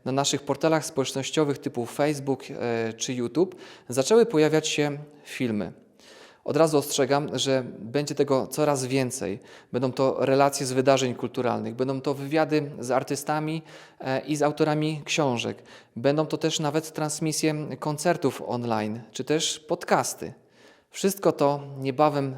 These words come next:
na naszych stronach internetowych. Śledźcie nas, a teraz trzymajcie się ciepło. Cześć!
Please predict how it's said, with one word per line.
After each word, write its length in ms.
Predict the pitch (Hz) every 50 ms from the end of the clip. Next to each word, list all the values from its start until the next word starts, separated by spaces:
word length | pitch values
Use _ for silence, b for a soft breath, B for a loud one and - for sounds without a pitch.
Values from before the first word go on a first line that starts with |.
| 135
na 160 | 139 120 127 131
naszych 280 | 139 139 - 143 131
stronach 400 | - - 151 143 143 135 135 -
internetowych. 960 | 135 120 - 123 127 123 123 165 170 156 156 156 147 - - - - - - -
Śledźcie 520 | - - - 170 190 196 190 - - 185
nas, 400 | 175 175 175 170 170 - - - b b b b b b b b b b
a 100 | - 143
teraz 340 | - 170 156 147 135 - -
trzymajcie 540 | - - - 202 202 202 190 185 - 180
się 120 | - - -
ciepło. 540 | - 185 170 175 - 165 151 147 147 B B B B B
Cześć! 580 | - - 170 131 113 - - - - - -